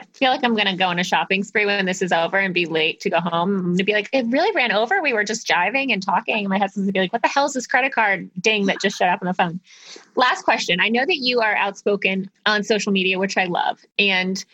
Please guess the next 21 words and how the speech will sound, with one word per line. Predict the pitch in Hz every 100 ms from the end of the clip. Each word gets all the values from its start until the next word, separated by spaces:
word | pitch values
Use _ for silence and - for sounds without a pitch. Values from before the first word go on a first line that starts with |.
| _
you | 214 208
have | 180 185 185
your | 185
beliefs | 185 190 370 - -
and | - 185
your | 180
values | 170 165 190 262 226
and | - 190
you | 175
own | - 175 180
them, | 240 311 320 -
and | 185 180
your | 190
brand | 175 180 196 208 -
is | 190 180 -
you, | - 175 214
so | 285 -
you | 190 175
can | 175 180 165
share | - - 170
them. | 165 220